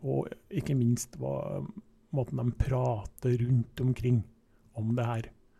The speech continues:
Og alt folk, folk forholder seg til, er jo det de sier og gjør. Fordi det er ingen av oss som si-, har sagt eller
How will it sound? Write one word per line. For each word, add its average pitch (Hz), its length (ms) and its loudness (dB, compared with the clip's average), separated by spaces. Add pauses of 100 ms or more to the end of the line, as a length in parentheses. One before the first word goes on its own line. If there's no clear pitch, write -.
(2500)
Og 147 640 0 (960)
alt - 300 -8
folk, 151 560 0
folk 135 320 -4
forholder 131 260 0
seg 123 160 -2
til, 156 320 0
er 117 80 0
jo 131 140 0
det 117 180 0 (160)
de 131 260 -2 (140)
sier 123 320 0
og 123 80 4
gjør. 127 260 2 (200)
Fordi 123 220 0 (340)
det - 100 -8
er - 160 -2
ingen 127 220 4
av 139 160 -2
oss - 100 -12 (400)
som 135 240 -2
si-, 135 300 -6
har 139 340 0
sagt - 460 -8 (320)
eller 131 340 -2